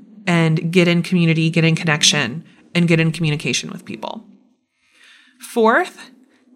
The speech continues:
take the best and toss the rest. Not everything is going to be a hundred percent perfect match for you and your business, but often there's a lot of gold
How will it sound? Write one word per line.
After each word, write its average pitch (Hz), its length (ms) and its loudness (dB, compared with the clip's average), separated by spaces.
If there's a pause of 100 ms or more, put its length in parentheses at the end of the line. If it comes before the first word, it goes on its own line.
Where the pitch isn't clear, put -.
take 233 240 0
the 320 80 -2
best 247 320 2
and 214 300 0
toss - 280 0
the 170 100 -2
rest. - 440 -2 (600)
Not 220 300 2
everything 226 380 0
is 214 100 4
going 208 200 0
to 202 60 2
be 190 120 2
a 175 60 2
hundred 190 280 2
percent 196 500 0
perfect 196 380 0
match 165 380 0
for 196 380 -2
you 202 400 2
and 180 220 -2
your 240 120 4
business, 208 580 0 (400)
but 208 380 2 (120)
often 240 400 2
there's 226 200 2
a 226 40 2
lot 196 200 2
of 185 100 -2
gold 160 480 0